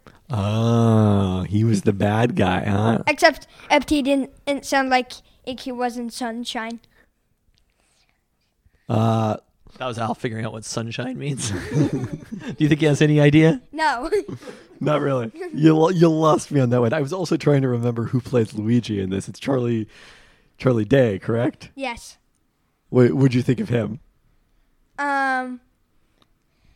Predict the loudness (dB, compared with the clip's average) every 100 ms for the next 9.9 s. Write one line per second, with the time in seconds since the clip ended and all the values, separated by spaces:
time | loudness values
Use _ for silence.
0 | _ _ -16 -16 -18 _ 2 4 4 6
1 | 8 8 6 0 -4 -4 -4 -2 -2 2
2 | 2 0 -4 -4 -2 -2 -6 -6 -6 -4
3 | -2 -2 -6 -8 -10 -8 -4 -4 -2 0
4 | 2 0 -4 -8 -6 -6 -6 2 4 4
5 | 0 _ _ _ -4 -4 -4 -6 -6 -6
6 | -8 -8 -8 -6 -4 -6 -6 -10 -10 -10
7 | -8 -6 -6 -8 -8 -4 -6 -6 -10 -8
8 | -8 -10 -12 -10 -12 -6 2 6 6 4
9 | 0 -2 -2 0 0 0 -6 -8